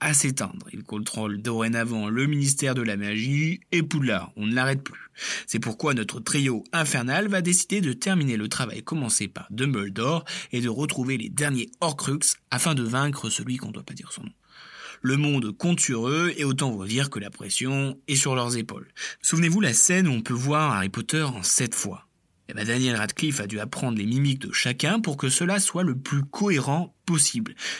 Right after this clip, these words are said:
Et je vous laisse imaginer le défi technique de cette scène. Et pour finir ce podcast, finissons par un fun fact comme on aime. Pour la scène où les trois héros transplanent à Londres, ils se retrouvent dans le quartier des théâtres londoniens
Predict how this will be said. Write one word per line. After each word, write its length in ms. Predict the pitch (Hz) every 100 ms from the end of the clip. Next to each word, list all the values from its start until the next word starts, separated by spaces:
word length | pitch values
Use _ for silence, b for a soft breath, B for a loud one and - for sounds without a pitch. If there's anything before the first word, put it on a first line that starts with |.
| B
Et 80 | 123
je 80 | 127
vous 60 |
laisse 200 | 120 110
imaginer 460 | 123 127 123 123 135
le 100 | 107
défi 400 | 92 123 117 127
technique 380 | 127 117 131 151
de 100 | 113
cette 240 | 107 101
scène. 200 | - - _ - B B -
Et 80 |
pour 160 | 107 101
finir 240 | - 143
ce 120 | 135 98
podcast, 560 | 110 - 165 190 190
finissons 400 | - 117 - 180
par 140 | 131 101
un 20 |
fun 220 | - 104
fact 440 | 101 143 151 143 - -
comme 200 | 151 135
on 140 | 120
aime. 220 | 107 95 -
Pour 120 | - 135
la 80 |
scène 220 | 135 208 196
où 60 |
les 140 | 120 113
trois 260 | 180 190 -
héros 380 | 185 147 143 180
transplanent 640 | - 127 - 127 143 139
à 160 | - 92
Londres, 260 | 113 92 -
ils 100 | 131
se 140 | -
retrouvent 400 | 107 117 - 151
dans 80 | 120
le 120 | 95
quartier 400 | 95 135 - -
des 120 | 127 -
théâtres 400 | 120 123 - -
londoniens 600 | 107 120 123 117 135 196